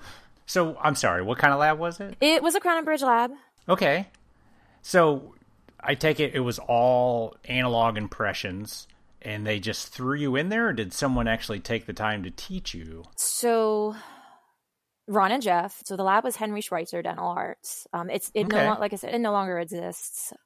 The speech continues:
Speaker 2: But Ron, it was just, he was my primary trainer, and he was just a hard ass.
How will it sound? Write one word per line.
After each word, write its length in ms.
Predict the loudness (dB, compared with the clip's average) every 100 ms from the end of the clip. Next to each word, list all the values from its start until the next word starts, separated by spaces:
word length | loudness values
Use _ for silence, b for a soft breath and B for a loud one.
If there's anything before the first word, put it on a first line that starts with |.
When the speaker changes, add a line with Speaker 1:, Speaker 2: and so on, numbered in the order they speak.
| 2
Speaker 2:
But 240 | 2 4
Ron, 540 | 4 4 6 4 2 -2
it 120 | -4
was 140 | -6
just, 340 | -4 -4 -4 -8
he 160 | -2
was 140 | 0 0
my 160 | 0
primary 400 | -2 -4 -4 -4
trainer, 440 | -4 -4 -4 -6 -8
and 160 | -6 -6
he 80 | -6
was 100 | -8
just 160 | -10
a 40 | -4
hard 160 | 0 2 4 2
ass. 260 | -2 -18